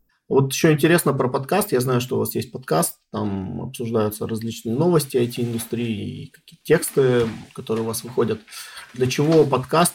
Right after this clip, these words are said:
площадки с двадцатью восьми, о, с двадцатью шестью миллионами просмотров, э, в месяц уникальных?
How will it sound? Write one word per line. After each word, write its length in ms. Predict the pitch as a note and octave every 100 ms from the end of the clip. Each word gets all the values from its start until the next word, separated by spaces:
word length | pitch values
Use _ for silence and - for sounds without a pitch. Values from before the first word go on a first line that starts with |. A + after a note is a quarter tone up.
| -
площадки 680 | A#2+ B2 C3 C#3 - A2+
с 160 | G#2+ -
двадцатью 400 | - G#2+ - B2+
восьми, 480 | A2 - A#2+ A#2+ A#2+
о, 80 | G2+
с 240 | G#2 A2+ A2
двадцатью 400 | A#2+ A#2+ - B2+
шестью 360 | - - C3+
миллионами 440 | C3 A2+ A#2 A2+ G#2
просмотров, 800 | - G#2 A2+ - G#2 - -
э, 60 | G2+
в 200 | G2 G2
месяц 300 | G#2+ - -
уникальных? 400 | G2 G2 - -